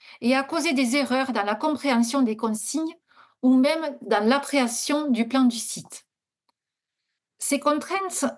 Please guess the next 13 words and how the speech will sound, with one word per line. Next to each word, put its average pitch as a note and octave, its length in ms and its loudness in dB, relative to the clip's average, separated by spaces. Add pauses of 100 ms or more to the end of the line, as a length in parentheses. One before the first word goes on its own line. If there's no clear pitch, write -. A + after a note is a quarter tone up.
ont B3+ 220 4
conduit C4 580 0
à - 140 0
la G#3+ 140 2
mise B3+ 200 2
en A#3 140 2
place C4+ 260 -2
de A#3+ 80 -2
différentes A3 720 -2
stratégies. A3+ 720 -2 (2500)
De A#3 220 2
manière D4+ 720 2 (160)
générale, A3+ 580 0